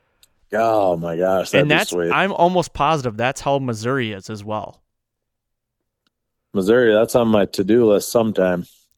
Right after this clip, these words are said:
Speaker 2: You need to. I've had some good hunts in Missouri. I've killed some good bucks over there.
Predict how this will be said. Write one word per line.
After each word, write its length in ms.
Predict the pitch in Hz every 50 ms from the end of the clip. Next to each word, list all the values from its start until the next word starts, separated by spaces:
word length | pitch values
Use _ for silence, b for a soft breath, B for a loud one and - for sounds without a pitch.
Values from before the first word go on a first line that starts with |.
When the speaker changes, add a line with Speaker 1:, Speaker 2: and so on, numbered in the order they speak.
| - _ _ _
Speaker 2:
You 140 | - 123 120
need 200 | 123 123 117 110
to. 240 | - - 104 98 101 - _ _ _ _ _ _ -
I've 120 | 135 120
had 120 | 131 123 -
some 200 | - - 117 110
good 140 | 113 110
hunts 260 | 107 113 107 104 - -
in 60 | 107
Missouri. 320 | 104 101 101 101 104 101
I've 120 | 101 - -
killed 200 | - 113 113 120
some 160 | - 123 113
good 180 | 113 117 107
bucks 280 | - 110 107 104 - -
over 180 | 107 104 107 107
there. 220 | 110 107 107 113